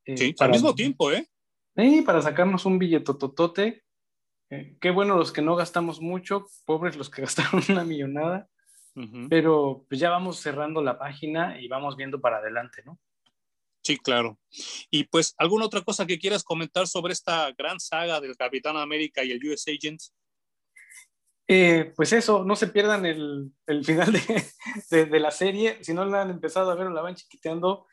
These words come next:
Speaker 1: disfrútela un chorro. Eh, chequen este compendio que se llama The Captain, si quieren
Speaker 2: Ujú.
Speaker 1: saber de, de dónde viene el concepto de Johnny Walker.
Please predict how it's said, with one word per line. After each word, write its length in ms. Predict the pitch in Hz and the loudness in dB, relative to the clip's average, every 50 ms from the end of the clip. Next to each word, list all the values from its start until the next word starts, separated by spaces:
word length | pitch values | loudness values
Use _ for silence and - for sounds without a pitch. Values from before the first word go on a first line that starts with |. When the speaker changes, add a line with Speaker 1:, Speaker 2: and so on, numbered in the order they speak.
| _ _ _ _ | _ _ _ _
Speaker 1:
disfrútela 520 | - 147 139 143 160 170 170 170 185 170 170 | -6 -6 -4 -2 -4 -4 -2 0 0 2 2
un 140 | 165 165 | 0 -2
chorro. 600 | 160 - 175 175 180 175 190 196 208 208 208 _ _ _ _ _ _ _ _ _ _ _ | -2 0 2 2 4 4 4 2 2 0 -4 _ _ _ _ _ _ _ _ _ _ _
Eh, 560 | - 170 160 160 156 151 151 147 143 143 143 143 - _ _ _ _ _ _ _ _ _ _ | -2 0 2 2 2 2 0 -2 -6 -12 -16 -18 -20 _ _ _ _ _ _ _ _ _ _
chequen 340 | - - 190 185 196 202 202 | 0 0 2 4 4 4 4
este 240 | 202 190 - 208 - | 4 2 0 0 0
compendio 800 | - 170 156 143 - 180 180 185 180 185 185 180 180 - - _ _ _ - | 0 -2 -2 0 -2 -2 -2 0 2 2 2 2 0 -4 -12 _ _ _ -8
que 400 | - 156 147 147 143 139 143 139 | -4 -2 -2 0 0 -2 -2 -2
se 180 | - - 147 | -4 -4 0
llama 540 | 139 160 160 160 165 165 165 165 156 156 156 | 2 2 2 2 4 2 2 2 2 -2 -4
The 140 | 139 131 - | -8 -10 -2
Captain, 640 | - 165 175 185 - - - 240 262 285 285 - - _ _ _ _ | 2 2 2 2 2 2 2 4 4 4 2 -2 -10 _ _ _ _
si 220 | _ - 156 135 | _ -8 -8 -2
quieren 220 | - 170 170 180 180 | 0 0 2 2 0
Speaker 2:
Ujú. 60 | 175 | 0
Speaker 1:
saber 240 | 165 165 156 165 165 | 0 2 2 2 2
de, 240 | 160 165 165 156 147 | 2 2 2 0 0
de 180 | 135 131 143 135 | -2 -2 -2 0
dónde 300 | 143 165 170 175 175 165 | 0 -2 -2 -4 -6 -6
viene 260 | 147 151 160 165 165 | -6 -6 -6 -6 -6
el 80 | 165 | -6
concepto 540 | 156 - 147 139 139 - 160 160 - - 170 | -6 -6 -8 -6 -6 -6 -6 -4 -4 -4 -2
de 340 | 156 147 139 135 131 135 - _ _ _ _ _ _ _ _ - 139 | 0 0 0 -2 -2 -6 -10 _ _ _ _ _ _ _ _ -4 2
Johnny 280 | 143 165 180 180 175 160 | 4 4 4 4 2 2
Walker. 520 | 143 147 170 165 165 - 202 220 233 - | 4 2 2 2 2 0 0 -2 -2 -6